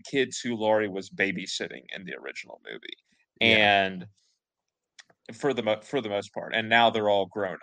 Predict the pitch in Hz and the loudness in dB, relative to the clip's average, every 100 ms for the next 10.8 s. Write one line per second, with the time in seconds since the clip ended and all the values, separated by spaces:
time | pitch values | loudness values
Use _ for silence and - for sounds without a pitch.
0 | 50 50 _ _ - 107 104 98 - _ | -10 -10 _ _ 0 4 6 4 0 _
1 | _ _ 113 117 180 208 165 123 120 117 | _ _ -18 -8 -4 2 2 4 6 6
2 | - 90 113 107 101 95 107 95 90 90 | 4 0 -2 -2 -6 0 0 0 -4 -16
3 | 82 - 98 85 67 73 - 90 101 69 | -12 -8 -8 -6 -6 -8 -8 -4 -2 -2
4 | 69 85 87 101 98 - - - - - | -4 -6 -6 -6 -2 2 2 2 2 4
5 | - - 113 113 110 131 135 - 151 147 | 4 6 6 6 8 10 10 6 6 8
6 | 143 131 123 117 107 104 98 104 92 - | 8 4 6 8 8 6 4 6 6 2
7 | - 69 - - 117 113 107 107 101 - | -4 -4 -6 -12 -4 0 4 4 2 -6
8 | 117 101 - - - - - 135 123 147 | -4 -2 -4 -10 -20 -20 -2 2 8 8
9 | 139 135 117 104 123 143 120 120 117 117 | 8 4 4 8 8 6 6 6 6 0
10 | 92 95 92 - 104 - 87 - | 2 2 2 -2 -6 -6 -6 -8